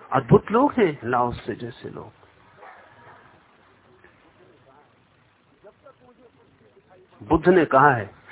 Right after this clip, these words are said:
जब तक मुझे कुछ भी दिखाई पड़ता रहेगा, तब तक मैं मानूंगा कि अभी सत्य तक नहीं पहुंचा। जब तक कुछ भी दिखाई पड़ता रहेगा, तब तक मैं मानूंगा अभी तक मैं सत्य तक नहीं पहुंचा।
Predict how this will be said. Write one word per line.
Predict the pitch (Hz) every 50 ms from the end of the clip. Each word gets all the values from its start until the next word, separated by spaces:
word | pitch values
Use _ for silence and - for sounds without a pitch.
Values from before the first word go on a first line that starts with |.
| - - - - -
जब | 139 131 180 208 220 -
तक | - 269 254 214
मुझे | 247 247 240 226 254 220
कुछ | - 233 226 - -
भी | - 226 214
दिखाई | 175 196 - 175 185 185 185
पड़ता | - 180 175 170 - 165 160
रहेगा, | 160 151 156 151 143 131 120 101 92 - - _ - - - - _ _ - - - - - _ _ _ _ _ _ -
तब | 151 151 - -
तक | 165 139 151
मैं | 147 143
मानूंगा | 139 135 131 131 135 135 131 127 123 120 113
कि | - 120
अभी | 113 101 110 104
सत्य | 101 - 123 117 - -
तक | - - 107 101 107
नहीं | 104 107 107 120 123
पहुंचा। | - - 90 85 - - - - - - _ _ _ - - - - - _ _ _ - _ _ _ -
जब | - 117 104 104 107 185
तक | 196 - - - 254 - - - -
कुछ | 247 254 - 196
भी | 185 269 285
दिखाई | - 269 - 262 262 277
पड़ता | 233 208 254 247 - 254 233
रहेगा, | 226 220 214 202 - - - - - - - _ _ _ _ _ _ _ _ _ _ _ _ _ _ _ _ _ -
तब | 180 180
तक | - - 226 190
मैं | 214 214
मानूंगा | 214 208 202 214 233 233 233 220 214
अभी | 208 196 196 220
तक | - 208 202 -
मैं | 202 185
सत्य | 185 - 185 - 185
तक | - - 170 170
नहीं | 160 165 170 170
पहुंचा। | - 139 135 117 - - - -